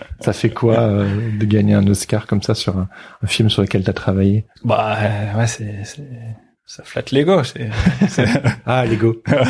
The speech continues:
Speaker 2: <laughs> Le fameux... Non, bah écoute, euh, c'est, je trouve que c'est une, c'est une super chose parce que c'est vraiment un film qui a essayé de, de, de pousser les barrières beaucoup plus loin que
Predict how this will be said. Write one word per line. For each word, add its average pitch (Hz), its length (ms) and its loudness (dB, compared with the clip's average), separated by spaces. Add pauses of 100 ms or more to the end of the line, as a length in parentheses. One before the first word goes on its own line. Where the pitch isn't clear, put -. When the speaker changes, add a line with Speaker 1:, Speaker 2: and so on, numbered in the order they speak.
(160)
Speaker 2:
<laughs> - 460 -4
Le 113 120 -8
fameux... 117 400 -2 (600)
Non, 127 220 4
bah 123 120 4
écoute, 113 280 -2
euh, 104 320 2
c'est, 107 540 -4
je - 80 -8
trouve - 180 -18
que 127 100 -8
c'est 117 160 -6
une, 110 440 -2 (140)
c'est - 200 -10
une 113 100 -4
super - 360 -4
chose 135 300 2
parce 110 160 0
que 110 220 0 (340)
c'est - 160 -4
vraiment 117 320 4
un 120 60 4
film 127 540 2 (420)
qui - 140 -2
a 117 40 4
essayé 113 420 0
de, 101 380 -6
de, 117 320 -8
de 127 120 -10
pousser - 400 -4
les 113 140 4
barrières 113 680 2 (380)
beaucoup 123 320 -4
plus - 160 -4
loin 120 220 4
que - 140 -6